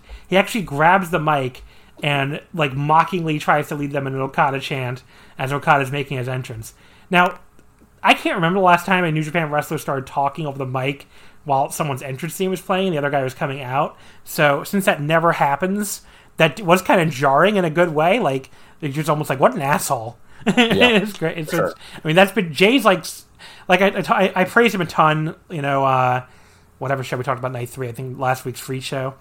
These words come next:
Speaker 1: They're all blend together after a while. But yeah, I mean, Jay White has, like, hit another level as a, like, a real top star during this tournament. That, that did not change in this match either,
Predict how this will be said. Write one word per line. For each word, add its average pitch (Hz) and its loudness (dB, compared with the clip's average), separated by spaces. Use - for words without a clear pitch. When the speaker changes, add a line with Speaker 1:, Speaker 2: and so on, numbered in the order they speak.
Speaker 1:
They're 120 -10
all 120 -6
blend 117 -10
together 113 -10
after 113 -14
a - -12
while. 113 -12
But 151 -2
yeah, 147 4
I 123 -2
mean, 131 -6
Jay 165 0
White 165 0
has, 139 -6
like, 127 -10
hit - -10
another 139 -8
level 123 -6
as 117 -12
a, 127 -12
like, 139 -14
a 127 -8
real 123 -6
top 143 0
star - -8
during 127 -8
this 113 -12
tournament. 117 -8
That, - -8
that 160 2
did 165 -6
not 156 -2
change 135 -6
in 127 -6
this 127 -10
match 123 -8
either, 120 -8